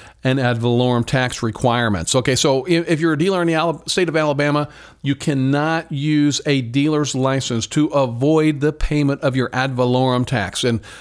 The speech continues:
and I've been asked in my classes before, can I, say, for example, go into a dealer auction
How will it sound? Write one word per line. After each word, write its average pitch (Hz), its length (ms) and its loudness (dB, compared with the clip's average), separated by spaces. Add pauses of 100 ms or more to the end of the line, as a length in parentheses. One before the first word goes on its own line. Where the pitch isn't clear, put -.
(140)
and 127 140 0
I've 131 160 0
been 135 140 2
asked 131 240 0
in 135 60 2
my 131 120 0
classes 127 480 -4
before, 127 480 0 (320)
can 131 140 0
I, 123 160 0
say, 143 200 0
for 135 120 -2
example, 131 320 0
go 135 200 0
into 131 200 0
a - 40 2
dealer 165 380 2
auction 156 540 -2